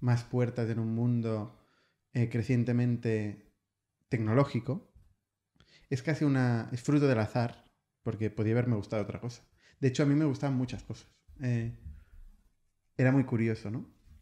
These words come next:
Pero el aprender a programar, concretamente, eh, fue lo que me, me abrió las puertas, eh, a algo que para mí era pasión, que era construir tecnología, pero que también era negocio,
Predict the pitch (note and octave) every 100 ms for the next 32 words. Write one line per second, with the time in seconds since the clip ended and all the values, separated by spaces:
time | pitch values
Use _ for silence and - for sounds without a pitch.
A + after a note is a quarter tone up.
0 | - - D3 C3+ C3+ C3+ C3+ D3 F#3+ E3+
1 | C#3+ C#3 F3 - - - _ _ _ C3+
2 | C3 B2+ C#3 C3 C3+ C#3 G3+ - _ _
3 | _ _ - _ _ - C3+ B2+ B2 -
4 | C#3+ D3 D#3 C#3 C3 B2 A#2 A2 G#2+ -
5 | B2 A#2 A#2 B2+ C3 B2 C#3+ C3+ B2+ C3+
6 | F#3+ - C#3 B2+ A#2+ A#2 A2+ - _ -
7 | A#2 A2+ G#2+ G#2 - - B2 C3+ A#2 A#2
8 | A2 A2+ B2+ A#2+ A2+ - C#3 D#3 A#2 A2
9 | - A#2 A#2 A#2 A2+ A2 C3+ D#3+ - -
10 | _ - C3 A#2+ B2 B2+ C3+ C3+ B2+ A#2
11 | A2 B2 - G#2+ G#2+